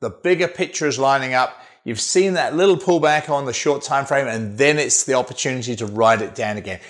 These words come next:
That has to be the high probability way of trading. Right now, I've got a decent red candle behind me live. Right now, the trade's in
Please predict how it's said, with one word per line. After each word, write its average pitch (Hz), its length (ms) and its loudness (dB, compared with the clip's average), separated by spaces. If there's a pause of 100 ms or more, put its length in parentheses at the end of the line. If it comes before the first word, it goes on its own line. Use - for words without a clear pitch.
(140)
That 147 240 4
has 147 420 -2
to 143 80 -4
be 107 380 -4 (200)
the 110 80 -2
high 123 320 2
probability 110 760 0
way 101 280 -2
of 90 100 -10
trading. 104 440 -4 (320)
Right 131 320 4
now, 127 300 4 (800)
I've - 140 -4
got 123 120 6
a 107 200 -4
decent 120 360 -2
red 113 220 0
candle 113 340 -4
behind 101 360 0
me 101 140 -6
live. 107 500 2 (560)
Right 104 300 0
now, 101 260 0
the 101 120 -8
trade's 107 480 2
in 95 420 -12